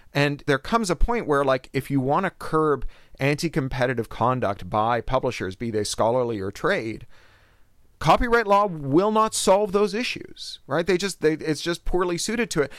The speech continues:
And indeed, it might exacerbate it, because as we see with scholarly publishing and with trade publishing, that under conditions of monopoly,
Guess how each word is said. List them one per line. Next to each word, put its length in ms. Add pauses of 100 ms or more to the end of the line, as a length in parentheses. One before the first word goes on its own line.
(140)
And 140
indeed, 260
it 60
might 200
exacerbate 680
it, 180
because 300
as 220
we 80
see 180
with 100
scholarly 440
publishing 460
and 180
with 100
trade 260
publishing, 600 (580)
that 400
under 300
conditions 500
of 80
monopoly, 760